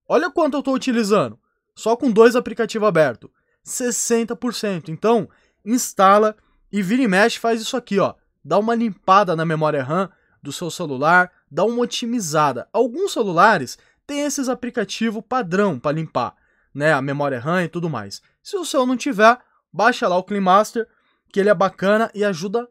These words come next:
muito, galera. Como vocês podem ver, já liberei ali quase dez por cento de memória ram, gente. Basicamente, galera, o que que acontece assim que eu falo pra vocês hoje em dia? É o seguinte, isso parece simples,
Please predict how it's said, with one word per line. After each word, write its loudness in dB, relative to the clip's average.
muito, 2
galera. -6
Como -12
vocês -6
podem 2
ver, 2
já -2
liberei 0
ali -2
quase 0
dez -6
por -8
cento -10
de -6
memória 2
ram, -8
gente. -16
Basicamente, 0
galera, -6
o -18
que -8
que -10
acontece -2
assim -6
que -10
eu -8
falo -2
pra -6
vocês -8
hoje 0
em 0
dia? -8
É -6
o -6
seguinte, -4
isso 2
parece 2
simples, -6